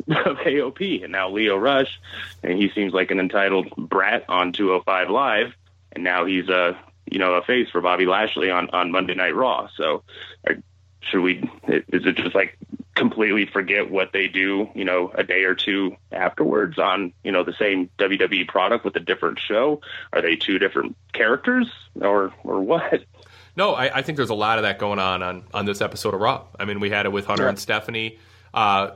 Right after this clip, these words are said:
Speaker 2: doing
Speaker 1: Yeah.
Speaker 2: charity work, and then whatever, five or ten minutes later, uh, they were being complete jerks getting into their limo. Um, we have Mixed Match Challenge, where for some reason people who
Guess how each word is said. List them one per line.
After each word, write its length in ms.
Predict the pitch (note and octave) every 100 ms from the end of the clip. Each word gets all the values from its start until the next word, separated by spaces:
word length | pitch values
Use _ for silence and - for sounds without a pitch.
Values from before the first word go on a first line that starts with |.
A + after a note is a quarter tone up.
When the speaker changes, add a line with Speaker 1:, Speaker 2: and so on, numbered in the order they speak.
| -
Speaker 2:
doing 260 | A#2 G#2+
Speaker 1:
Yeah. 120 | - B2+
Speaker 2:
charity 280 | A#2 A#2+
work, 300 | B2 C3 C#3+ -
and 180 | A#2
then 420 | A2 G2 F#2 - G#2+ - - -
whatever, 360 | A#2+ A2 G#2 F#2+
five 320 | - G#2+ G#2+
or 60 | G#2
ten 160 | A2+
minutes 200 | A2 G2+
later, 380 | G2+ F#2+ A#2+ D3 - - -
uh, 400 | G2 G2 F#2+ F#2 -
they 160 | A2+ A2
were 80 | G#2+
being 160 | G#2 G#2
complete 300 | - A2 G#2
jerks 240 | G2+ G2+
getting 180 | - -
into 180 | G2+ G2+
their 140 | A2
limo. 420 | A2 C#3+ C3+ - - - -
Um, 380 | G#2+ G#2 F#2+ F#2+
we 140 | A#2+ A2+
have 120 | G#2+
Mixed 220 | A2+ -
Match 200 | A#2 -
Challenge, 480 | A#2+ D3 C#3+ - -
where 300 | A2 G#2 G2+
for 100 | G#2+
some 260 | - A#2
reason 340 | A2 G#2+ A2+ A2+
people 340 | A2 G#2 A2
who 320 | G#2+ G#2+ G2+